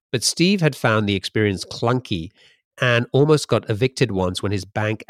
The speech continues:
accidentally stopped sending rent checks for several months without even notifying him.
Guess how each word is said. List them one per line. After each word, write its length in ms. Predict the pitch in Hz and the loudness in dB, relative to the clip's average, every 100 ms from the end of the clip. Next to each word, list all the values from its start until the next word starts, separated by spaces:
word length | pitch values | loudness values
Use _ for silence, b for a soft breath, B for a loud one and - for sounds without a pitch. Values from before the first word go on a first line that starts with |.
| - | -10
accidentally 480 | - 135 117 104 95 | -8 -2 -2 -2 -6
stopped 400 | - 131 107 - | -2 -2 -2 -4
sending 400 | 117 101 101 92 | -2 -2 -2 -2
rent 240 | 104 123 | -2 -4
checks 400 | - 98 - - b b b | -4 -6 -6 -14 b b b
for 120 | _ 120 | _ -2
several 340 | - 123 104 | 2 2 2
months 420 | 101 98 87 - | 2 -2 -2 -6
without 360 | 104 101 92 92 _ _ _ | -4 -2 -2 -4 _ _ _
even 200 | 107 101 | -6 -2
notifying 480 | 101 95 95 85 | -2 -2 -6 -8
him. 200 | 73 - | -10 -14